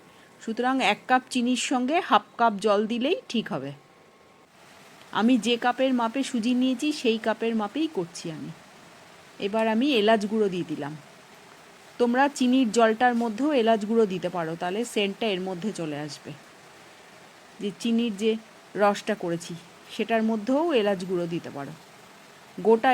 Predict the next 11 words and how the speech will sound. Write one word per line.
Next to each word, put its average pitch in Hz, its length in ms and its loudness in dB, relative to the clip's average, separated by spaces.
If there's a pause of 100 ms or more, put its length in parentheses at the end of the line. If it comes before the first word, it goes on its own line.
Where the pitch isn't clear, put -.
(100)
এলাচ 247 220 4 (120)
দেয়া 233 240 6
যাবে 196 280 2
না, 196 60 -4 (220)
দিলে 247 300 2
তুলে, 240 200 2 (220)
তুলে 254 260 2
ফেলে 196 260 -2
দিতে 170 240 -6
হবে। 147 180 -10 (1600)
এবার 233 200 4